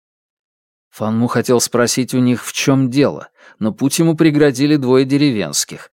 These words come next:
Их неприкрытая враждебность заставила его остановиться. Фан Му повернулся к старости и крикнул: «Лю Тяньшан, что происходит?» Ответа не последовало.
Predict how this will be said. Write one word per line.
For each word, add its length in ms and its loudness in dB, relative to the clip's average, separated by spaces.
Их 260 -6
неприкрытая 680 0
враждебность 800 0
заставила 560 -2
его 200 0
остановиться. 840 -2
Фан 260 0
Му 140 4
повернулся 580 0
к 40 -6
старости 580 0
и 80 2
крикнул: 500 -6
«Лю 280 4
Тяньшан, 640 2
что 360 2
происходит?» 800 2
Ответа 640 -8
не 160 -2
последовало. 920 -4